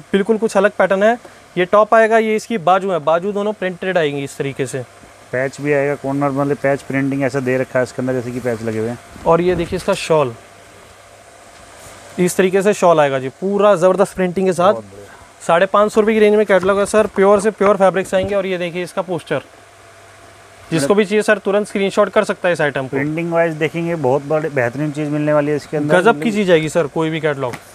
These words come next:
Speaker 1: सारी catalogs pure fabrics पे आएंगी और printing wise सारी superior होंगी। अब ये catalog ये देखिए sir,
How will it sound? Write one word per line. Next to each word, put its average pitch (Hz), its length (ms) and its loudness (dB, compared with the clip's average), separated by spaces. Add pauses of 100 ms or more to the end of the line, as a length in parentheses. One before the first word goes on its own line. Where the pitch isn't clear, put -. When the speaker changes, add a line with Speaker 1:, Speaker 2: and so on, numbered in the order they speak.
Speaker 1:
सारी 185 360 2
catalogs 220 400 2
pure 196 240 2
fabrics 202 300 0
पे 214 100 0
आएंगी 202 200 -2
और 214 100 2
printing 208 420 -2
wise 214 140 2
सारी 196 300 2
superior 202 480 4
होंगी। 139 260 -2 (4000)
अब 156 120 2
ये 196 80 4
catalog 196 360 2
ये 180 100 0
देखिए 139 240 -6
sir, 127 180 -6